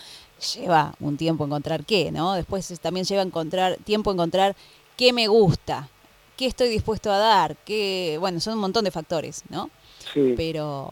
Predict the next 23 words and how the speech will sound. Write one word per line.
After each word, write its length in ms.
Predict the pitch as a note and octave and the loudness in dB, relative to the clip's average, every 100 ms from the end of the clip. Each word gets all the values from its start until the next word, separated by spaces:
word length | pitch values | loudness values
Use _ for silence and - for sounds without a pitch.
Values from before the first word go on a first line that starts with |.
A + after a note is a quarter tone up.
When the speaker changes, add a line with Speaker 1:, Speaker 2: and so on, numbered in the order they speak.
| - | -12
Speaker 1:
pero 160 | - E3 | -4 0
bueno, 220 | F#3 F3 | 2 0
quienes 240 | E3 F3+ E3+ | -2 -4 -2
se 100 | F3+ | 0
animan 400 | A3 B3 A3+ G#3 | 2 2 2 0
y 80 | |
quienes 320 | F3+ F3 E3+ F3+ | -4 -4 -4 -6
inician 400 | G#3+ A#3+ A3 G3+ | -4 -2 -2 -2
ese 220 | G3+ G3 | -2 -2
camino, 420 | F3+ G#3+ B3 A#3 - - | -2 0 -2 -2 -6 -6
creo 260 | G#3 G#3 G3+ | 0 2 2
que 80 | F3 | 0
no 100 | E3 | -2
se 120 | E3+ | -4
arrepienten. 720 | D#3+ D3+ F3 D#3 D3 D3+ D#3+ | -6 -6 -4 -4 -6 -10 -10
Y 80 | F#3 | -10
si 160 | - F#3+ | -6 -2
no, 180 | G#3+ | 0
bueno, 360 | G3+ F#3 E3 D3+ - - - | 4 2 2 -4 -10 -20 -12
lo 100 | - F3+ | -4 -2
intentaste. 640 | F3 E3+ F#3 D3 - - - _ _ _ _ _ _ _ _ _ _ _ _ | 0 2 2 2 -2 -14 -16 _ _ _ _ _ _ _ _ _ _ _ _
Speaker 2:
Tal 200 | D#3 C#3+ | 10 10
cual. 320 | C#3 C#3+ B2 | 12 12 12